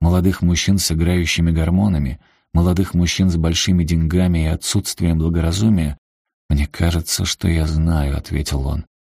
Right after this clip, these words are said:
«Я знаю, какие проблемы возникают с подобными людьми». Он вспомнил доктора, женщину, которую когда-то повстречал на Уимпл-стрит с искусственным загаром и настоящими ювелирными украшениями.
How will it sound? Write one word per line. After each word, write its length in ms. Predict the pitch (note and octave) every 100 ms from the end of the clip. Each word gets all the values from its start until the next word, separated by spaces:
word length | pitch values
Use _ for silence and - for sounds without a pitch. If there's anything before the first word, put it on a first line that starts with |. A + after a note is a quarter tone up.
| _
«Я 200 | - F2
знаю, 380 | F2+ G2+ A#2 G2+
какие 360 | F2 D#2+ F#2+ F2+
проблемы 600 | G2 F2 E2 F2+ E2+ D#2+
возникают 640 | D#2 D2+ E2 E2 E2 D2+
с 40 | -
подобными 580 | E2 D#2+ D#2+ D2+ D2
людьми». 500 | C#2+ C#2 D2 C#2 B1+ - _ _ _ _
Он 200 | F#2 G2+
вспомнил 600 | - - G#2 G2+ G2 F#2
доктора, 680 | F2+ F2 D#2+ - - A#1+ D2
женщину, 680 | C2+ E2+ E2 D2 B1+ A1+ - _ _ -
которую 380 | D#2+ F#2 F#2
когда-то 480 | D#2+ C#2+ E2 F2+ F2+
повстречал 680 | - D2+ - D#2+ D2 F#2 E2
на 240 | D2+ D2 - _ _
Уимпл-стрит 1200 | - E2+ F2+ F2+ D#2 E2 D2+ - - D#2 B1 - - _ -
с 120 | -
искусственным 720 | E2 - A2 G#2+ - G2+ G2+
загаром 540 | F#2+ F2 F2+ F#2 F#2 D#2+
и 20 |
настоящими 840 | D#2 - D#2+ E2 E2+ - D#2+ D#2
ювелирными 720 | C#2+ D2 D2 D#2+ D#2+ D#2+ D2+
украшениями. 920 | D2+ - D2 - E2 C#2+ C2+ B1+ A#1+